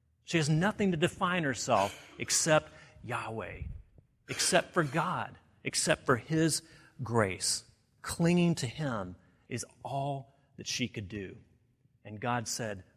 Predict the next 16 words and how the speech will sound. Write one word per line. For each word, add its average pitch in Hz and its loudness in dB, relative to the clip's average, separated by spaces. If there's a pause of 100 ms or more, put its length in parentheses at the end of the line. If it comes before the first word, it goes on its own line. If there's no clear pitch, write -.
(140)
"Welcome, 104 -8 (280)
come 135 -10
in. 107 -10 (300)
You're 117 -8
beautiful 131 0
to - -10
me. 101 -8 (280)
I 104 -10
love 113 -6
you. 98 -10
Would 117 -10
you 120 -6
receive 143 -6
my 120 -8
grace 101 -8
forevermore?" 107 -12